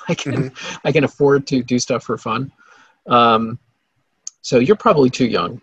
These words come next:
Speaker 1: for this, but, uh, I, I don't know if you're familiar with back, this game actually first came out in the forties, um, is the vibrating electric football.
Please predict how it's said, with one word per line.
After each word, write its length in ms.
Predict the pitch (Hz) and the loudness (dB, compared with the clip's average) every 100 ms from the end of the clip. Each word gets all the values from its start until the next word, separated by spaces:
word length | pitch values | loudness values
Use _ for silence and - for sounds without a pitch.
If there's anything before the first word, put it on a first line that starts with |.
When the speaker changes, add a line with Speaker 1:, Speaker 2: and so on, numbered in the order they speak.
| _ | _
Speaker 1:
for 120 | 78 | -8
this, 260 | 85 76 - | -6 -8 -6
but, 240 | 101 92 - _ _ _ - | -6 -6 -8 _ _ _ -6
uh, 320 | - 202 190 - - - - - | 0 0 -2 -6 -14 -14 -16 -12
I, 160 | 120 113 | -10 -4
I 120 | 117 | 0
don't 120 | 123 120 | 0 2
know 100 | 117 | 0
if 120 | - | -2
you're 100 | 107 | -8
familiar 540 | - 110 117 120 113 | -8 -6 -2 0 0
with 220 | 107 107 - | -2 -6 -4
back, 180 | 123 131 | -4 -4
this 420 | - 120 120 147 | -8 -6 0 0
game 260 | - 156 135 | 0 -4 -4
actually 320 | - 139 - 143 | -6 -8 -6 -2
first 240 | 139 - | -2 -2
came 140 | 139 | -4
out 100 | 120 | -4
in 80 | 110 | -4
the 60 | - | -8
forties, 540 | - 117 87 - - _ _ _ _ _ - | -4 -4 -4 -12 -18 _ _ _ _ _ -8
um, 500 | - - 214 208 214 - | 0 2 2 0 -4 -6
is 220 | 110 120 | -6 -6
the 240 | 117 107 107 - | -6 -6 -6 -2
vibrating 640 | 117 139 135 135 135 131 - | -2 2 0 2 0 -2 -4
electric 420 | 104 - - - | -4 -6 -10 -10
football. 340 | - - - | -12 -12 -14